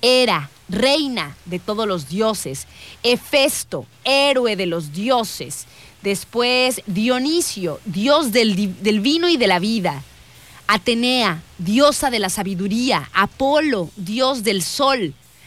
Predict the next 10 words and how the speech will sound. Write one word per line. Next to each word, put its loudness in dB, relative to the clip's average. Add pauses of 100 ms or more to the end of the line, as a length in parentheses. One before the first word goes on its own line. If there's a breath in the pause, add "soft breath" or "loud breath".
(120 loud breath)
Artemisa, -2 (140)
diosa -2
de -2
la 0
caza. 0 (420 loud breath)
Ares, 2
dios -4
de 0
la 0
guerra. 0